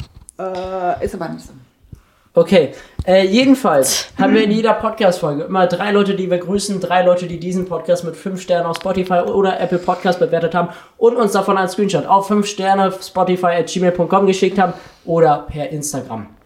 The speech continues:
Speaker 1: So ist es. Interessanterweise sind alle drei Grüße, die ich jetzt loswerde, von Müttern eingesandt worden, weil ihre Kinder gerne gegrüßt werden möchten.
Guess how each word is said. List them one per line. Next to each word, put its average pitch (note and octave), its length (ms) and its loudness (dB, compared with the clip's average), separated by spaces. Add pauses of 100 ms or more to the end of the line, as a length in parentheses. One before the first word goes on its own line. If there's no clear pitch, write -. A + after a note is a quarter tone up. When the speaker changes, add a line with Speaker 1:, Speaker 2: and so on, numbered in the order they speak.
(160)
Speaker 1:
So F#3 180 -2
ist D4+ 200 2
es. E3 320 -4 (400)
Interessanterweise D4+ 1600 -2 (480)
sind G3+ 240 -8
alle F4 480 2 (120)
drei A#3+ 320 2
Grüße, G#3+ 440 -4
die F3+ 160 -6
ich F3 140 -8
jetzt A#3 340 -6
loswerde, D#3+ 920 -4 (400)
von G#3+ 220 0
Müttern A3 360 0
eingesandt C#3+ 680 -8
worden, C#3+ 440 -6 (180)
weil - 120 -2
ihre F3+ 180 2
Kinder A#3+ 400 2
gerne F#3+ 360 -2
gegrüßt F3+ 500 -8
werden E3 280 -4
möchten. - 400 -12